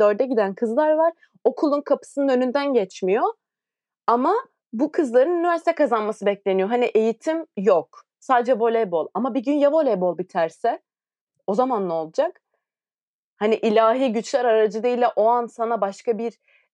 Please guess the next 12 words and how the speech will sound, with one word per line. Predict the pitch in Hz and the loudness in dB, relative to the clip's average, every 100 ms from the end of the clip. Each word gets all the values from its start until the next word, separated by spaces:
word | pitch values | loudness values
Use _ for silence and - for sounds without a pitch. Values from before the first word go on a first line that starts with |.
| - | -4
e, | 202 196 196 190 190 185 190 _ _ _ _ - | -2 -2 -2 -2 -2 -2 -6 _ _ _ _ 0
profession | 226 233 277 294 | 0 0 -2 -2
yüklenmiyor | 285 214 - 254 302 247 170 | -4 -4 -2 -2 0 0 0
yani. | 156 160 156 147 156 | -2 -2 -4 -4 -2
Başka | 208 208 247 214 | -2 0 0 0
bir | 233 | 0
yükümlülüğün, | 214 208 - 233 220 214 220 226 226 _ - | -2 -4 -2 0 0 2 4 2 0 _ -2
başka | 220 214 247 | -2 0 -4
bir | |
şeyin | 220 254 247 240 | -2 -2 0 0
yoksa | 277 285 - 254 | 0 -2 -2 2
hayata | 233 214 220 - 302 | 4 4 2 0 -6